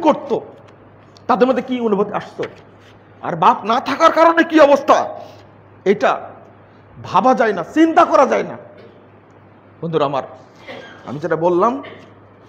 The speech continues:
গতদিন আমার এক উস্তাদ মারা গেলেন, এই গত বুধবারের দিন। মাদ্রাসা মোহাম্মদ আরাবিয়া, বড় মাদ্রাসা, সেখানকার teacher ছিলেন আমার উস্তাদ। তাকে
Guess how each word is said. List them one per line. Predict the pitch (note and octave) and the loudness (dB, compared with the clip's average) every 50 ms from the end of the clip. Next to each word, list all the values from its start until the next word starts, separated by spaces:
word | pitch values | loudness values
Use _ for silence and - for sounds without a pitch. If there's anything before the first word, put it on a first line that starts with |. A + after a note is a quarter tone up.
| - - - - - | -20 -20 -20 -12 -8
গতদিন | D#3 E3+ E3+ F3+ D#3+ E3 | -8 -6 -6 -6 -6 -6
আমার | E3+ E3 E3 E3 | -6 -6 -6 -6
এক | D#3+ F3 | -6 -8
উস্তাদ | G3+ G3 - - A#3+ F3+ | -8 -8 -6 -6 -6 -6
মারা | D#3 D3 C#3+ D3+ D#3 | -6 -6 -6 -6 -6
গেলেন, | C3+ C3+ C3 B2+ A2+ G#2 - - - - - - - - - - | -6 -8 -10 -12 -12 -14 -18 -20 -20 -20 -20 -20 -20 -18 0 2
এই | B3 C#4 C4+ | 2 2 4
গত | A3+ G#3 A3 - A#3+ G3+ F#3 - - - - - - - - - - - - - - - - | 2 -2 -2 -2 -2 -4 -6 -6 -10 -18 -20 -20 -20 -20 -20 -20 -20 -20 -20 -20 -20 -12 -6
বুধবারের | F3+ G3+ F3 D3 F#3+ F#3 E3+ E3 D3 C3 | -4 -4 -2 0 0 0 0 -2 -6 -8
দিন। | D#3 C3+ A#2 A#2+ - - - - - - - - - - - - - - - - - - - - | -10 -10 -12 -14 -18 -20 -20 -20 -20 -20 -20 -20 -20 -20 -20 -20 -20 -20 -20 -20 -20 -20 -18 -10
মাদ্রাসা | C3 D#3 E3 E3 F3+ F3 - | -8 -6 -4 -4 -6 -6 -6
মোহাম্মদ | - D#3+ E3+ F3+ A3+ A3 F3+ F3 F3 | -4 -4 -4 -4 -4 -4 -2 0 0
আরাবিয়া, | E3 F#3 F#3+ F#3+ F3+ F#3 F#3 D#3+ | 2 4 2 2 4 2 2 2
বড় | D3 D#3+ G3+ A#3 A#3 | 2 2 2 2 2
মাদ্রাসা, | A3 G#3+ G#3+ G3 A#3+ A#3 - A#3 | 2 0 0 0 -2 -2 -4 -6
সেখানকার | - - A#3 G#3 B3 A#3+ G3 A3 G#3 G#3 - - - - - - - - | -6 -4 -4 -4 -4 -2 0 0 0 0 -4 -10 -16 -18 -20 -20 -10 -6
teacher | C4+ C4 - C#4 A#3+ | -4 -2 0 -2 -2
ছিলেন | - - C4 B3 G#3 C#3+ C#3 D3 - - - - - - - - - - - | -2 -4 -6 -6 -6 -8 -10 -14 -18 -20 -20 -20 -20 -20 -20 -20 -20 -14 -12
আমার | C#3 D3+ F#3 G3 G3 | -6 -4 -2 -2 -2
উস্তাদ। | E3+ - - - E3+ C#3 A2+ - - - - - - - - - - - - - - - - _ _ _ - - - - _ _ - - _ _ - _ - - _ | -4 -6 -6 -6 -6 -6 -8 -12 -18 -20 -20 -20 -20 -20 -20 -20 -20 -20 -20 -20 -20 -20 -20 _ _ _ -20 -20 -20 -20 _ _ -20 -20 _ _ -20 _ -20 -14 _
তাকে | - G3 - - D#3+ - - - | -10 -6 -4 -4 -4 -4 -6 -12